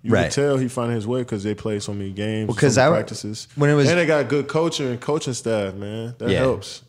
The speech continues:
Speaker 1: That helps.
Speaker 2: When it was Josh Jackson versus Tatum, I just kept thinking, like, I,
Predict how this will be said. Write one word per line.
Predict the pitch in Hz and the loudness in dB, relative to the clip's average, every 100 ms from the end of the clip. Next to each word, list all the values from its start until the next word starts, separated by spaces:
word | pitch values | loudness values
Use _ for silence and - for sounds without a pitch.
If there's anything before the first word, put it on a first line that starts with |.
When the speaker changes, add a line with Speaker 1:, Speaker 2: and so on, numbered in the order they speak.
| - | -8
Speaker 1:
That | 107 | -4
helps. | 120 101 - - _ _ | -2 -4 -8 -18 _ _
Speaker 2:
When | 127 131 | 2 4
it | |
was | 123 | 4
Josh | 104 123 123 | 4 4 4
Jackson | - 117 110 110 | 2 2 0 -2
versus | 110 107 | 0 0
Tatum, | - 107 117 123 123 - - - _ | 0 0 0 -2 -6 -18 -20 -20 _
I | 110 | -4
just | 107 117 | -2 -2
kept | - 110 | -2 -2
thinking, | 127 113 107 | -2 -2 -2
like, | 98 90 - - | -2 -4 -8 -16
I, | - | -4